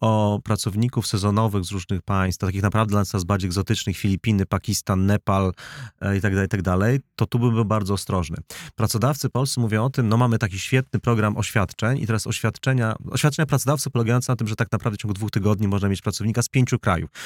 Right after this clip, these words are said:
Ukraina, Białoruś, em, Gruzja, Mołdawia i Armenia. Rosja stąd została wykreślona. Em, i, i oni mówią o tym: „No dobra, ale tych pracowników nam brakuje, to ściągnijmy w takim razie, z-, rozszerzmy to na Uzbekistan, Kazachstan, a może na Filipiny, a może na Indie”.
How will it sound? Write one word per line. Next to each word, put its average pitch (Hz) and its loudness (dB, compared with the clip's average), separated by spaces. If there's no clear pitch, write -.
Ukraina, 127 4
Białoruś, 107 4
em, 98 4
Gruzja, 107 4
Mołdawia 101 4
i 98 4
Armenia. 95 4
Rosja 113 2
stąd 101 -2
została 95 -2
wykreślona. 95 0
Em, 107 2
i, 117 4
i 113 4
oni 143 6
mówią 139 6
o 131 4
tym: 127 2
„No 123 4
dobra, 104 4
ale 107 2
tych 156 0
pracowników 123 2
nam 113 4
brakuje, 107 2
to 139 0
ściągnijmy 123 4
w - 2
takim 110 -2
razie, 113 2
z-, 110 0
rozszerzmy 123 2
to 117 2
na 110 4
Uzbekistan, 110 2
Kazachstan, 120 2
a 117 4
może 110 4
na 110 2
Filipiny, 107 2
a 117 0
może 127 6
na 123 4
Indie”. 98 2